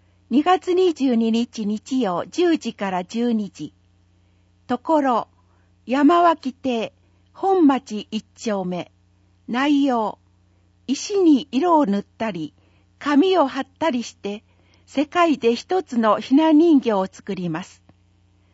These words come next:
作品は、おひな祭りのメインイベントで展示し、後日本人に返却します。定員二十人、申し込み先着順、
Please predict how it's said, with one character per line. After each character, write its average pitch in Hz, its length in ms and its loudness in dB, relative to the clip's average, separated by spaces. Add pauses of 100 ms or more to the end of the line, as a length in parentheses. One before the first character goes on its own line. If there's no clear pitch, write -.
(160)
作 302 420 -8
品 285 360 2
は、 220 240 -2 (360)
お 269 80 -4
ひ 339 140 2
な 349 160 2
祭 320 400 0
り 240 60 0
の 226 180 2
メ 349 180 2
イ 349 100 2
ン 330 120 -2
イ 339 120 0
ベ 311 180 2
ン 269 60 0
ト 220 180 -6
で 202 140 -6
展 262 340 0
示 254 180 -8
し、 - 280 -14 (540)
後 254 180 2
日 285 360 -2
本 302 320 2
人 240 240 2
に 202 160 -6
返 269 220 0
却 262 300 -6
し - 180 -10
ま 196 140 -8
す。 - 240 -20 (960)
定 339 280 0
員 277 300 4 (140)
二 269 180 4
十 320 320 0
人、 170 280 -4 (540)
申 269 180 -2
し - 160 -14
込 294 120 -2
み 277 100 2
先 254 280 -2
着 240 360 -8
順、 180 300 -8